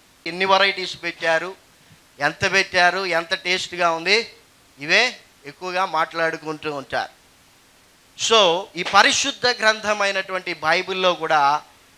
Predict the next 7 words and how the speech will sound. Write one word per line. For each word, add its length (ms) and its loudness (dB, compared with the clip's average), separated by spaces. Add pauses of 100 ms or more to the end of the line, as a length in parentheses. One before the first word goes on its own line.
(240)
వివిధ 400 0
రకములైనటువంటి 1500 0 (340)
రుచి 340 0
కలిగినటువంటి 880 -2
ఆహారములు 760 4
ఉన్నాయి. 280 0
హల్లెలూయా. 640 8